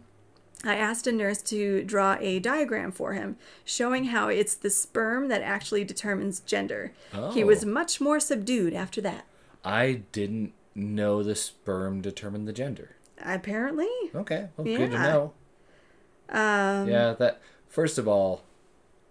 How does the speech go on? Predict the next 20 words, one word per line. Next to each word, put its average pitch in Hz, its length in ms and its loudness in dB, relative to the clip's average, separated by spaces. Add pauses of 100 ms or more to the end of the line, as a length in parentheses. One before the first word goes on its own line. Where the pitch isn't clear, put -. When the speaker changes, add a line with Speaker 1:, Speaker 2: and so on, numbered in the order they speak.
(160)
Speaker 2:
what 147 120 -2
a 147 100 2
dumb 104 380 -2
thing 104 260 -4
to 90 80 -4
say. 85 520 -2 (240)
"When 104 160 -4
we're 107 140 0
done 104 260 -2
here, 107 220 -2
we're 101 220 0
trying 101 480 -2
again." 95 440 -4
It's 92 260 -8
like 90 380 -4 (380)
Speaker 1:
Uh, 226 240 0
first - 380 -2
off, 175 200 0
sir, 196 200 0
Speaker 2:
Yeah. 202 400 0